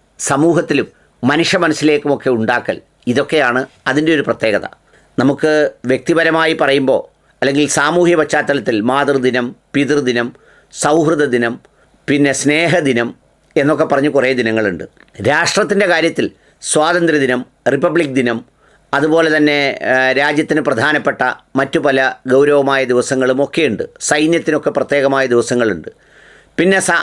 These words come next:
ആഘോഷങ്ങളായി ഈ പറയുന്ന ഓണം, പെരുന്നാൾ, ബക്രീദ്, ക്രിസ്തുമസ് എന്നൊക്കെ പറഞ്ഞുള്ള സംഗതികളുമുണ്ട്. എന്നാൽ അത്തരം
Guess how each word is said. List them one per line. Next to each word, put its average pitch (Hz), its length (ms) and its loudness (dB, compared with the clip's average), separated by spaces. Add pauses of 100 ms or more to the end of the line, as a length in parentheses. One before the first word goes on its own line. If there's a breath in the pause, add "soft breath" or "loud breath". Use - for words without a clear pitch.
(140)
ആഘോഷങ്ങളായി 160 760 2 (220)
ഈ - 20 6 (120)
പറയുന്ന 139 300 2 (120)
ഓണം, 131 240 2 (280)
പെരുന്നാൾ, 127 400 2 (140)
ബക്രീദ്, 123 500 0
ക്രിസ്തുമസ് 123 460 -2 (120)
എന്നൊക്കെ 120 300 0
പറഞ്ഞുള്ള 117 360 0
സംഗതികളുമുണ്ട്. 110 580 0 (720 soft breath)
എന്നാൽ 139 220 2 (720 soft breath)
അത്തരം 185 300 0